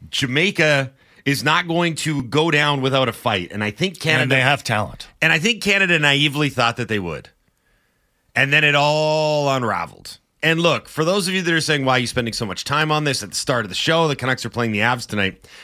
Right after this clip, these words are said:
Speaker 1: We had four texts in, which is a lot, before the show even started,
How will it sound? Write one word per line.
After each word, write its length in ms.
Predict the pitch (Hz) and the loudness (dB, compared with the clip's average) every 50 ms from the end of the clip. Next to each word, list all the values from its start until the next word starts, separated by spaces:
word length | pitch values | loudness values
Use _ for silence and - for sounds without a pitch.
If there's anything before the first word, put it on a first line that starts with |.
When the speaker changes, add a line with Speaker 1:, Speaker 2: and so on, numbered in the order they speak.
| - - | -8 -4
Speaker 1:
We 120 | 139 143 | -2 0
had 140 | 143 143 135 | 0 0 0
four 380 | - - - 190 190 208 208 185 | -2 -4 -4 0 0 2 2 0
texts 560 | - - 160 151 139 - - - - - - | 0 0 0 0 0 0 -4 -10 -12 -10 -4
in, 360 | - 127 110 95 82 73 73 - _ _ - _ - | -2 0 0 0 -2 -6 -10 -14 _ _ -20 _ -4
which 200 | 127 147 - - | -4 -2 0 2
is 120 | 185 202 226 | 2 2 2
a 60 | 269 | 2
lot, 420 | 262 254 220 156 98 85 82 - _ _ _ _ _ _ _ _ _ - 101 107 - | 4 4 2 2 0 -2 -8 -12 _ _ _ _ _ _ _ _ _ -14 -12 -4 -2
before 540 | 165 160 - - - 175 202 240 254 262 | -2 -2 -2 -4 -4 -2 0 0 0 0
the 100 | 240 214 | 0 0
show 380 | 196 - - 202 196 202 196 190 | 0 0 2 2 2 0 0 0
even 300 | 185 185 190 170 170 160 | 0 0 0 0 -2 -2
started, 600 | 135 - - - 170 160 151 123 95 82 80 - | -2 -2 0 2 2 4 2 2 0 -4 -10 -12